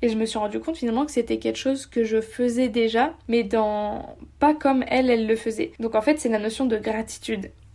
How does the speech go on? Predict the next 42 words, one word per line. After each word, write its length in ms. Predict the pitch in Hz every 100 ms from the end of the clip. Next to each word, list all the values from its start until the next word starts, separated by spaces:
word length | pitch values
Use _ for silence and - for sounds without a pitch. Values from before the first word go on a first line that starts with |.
| -
Et 100 | 240
la 120 | 214
dame 160 | 247 330
dans 100 | 240
la 120 | 202
vidéo, 280 | 196 220 277
elle 160 | 226
disait 300 | 196 202 247
que 260 | 277 233 277 - - -
vous 160 | 240 214
devez 200 | 226 214
noter 320 | 208 220 277
trois 320 | - - 277
gratitudes 540 | 247 240 240 226 - - -
tous 120 | 247
les 160 | 214
jours. 320 | 214 - - -
En 120 | 233
fait, 400 | 226 302 339 - _ -
moi, 160 | 240 311
je 120 | 294
me 80 | 214
suis 140 | 202 208
rendu 200 | 196 214
compte 200 | 285 302
que 60 |
c'était 280 | - 214 226
quelque 200 | 226 226
chose 180 | 277 285
que 100 | 233
j'avais 280 | 196 196 185
déjà 160 | 202
fait 180 | 196 285
et 60 | 208
que 120 | 202
je 80 | -
faisais 220 | 214 233
avec 220 | 214 -
mes 200 | 196 196
amis 200 | 196 226
assez 220 | 202 -
souvent. 380 | 202 208 208 262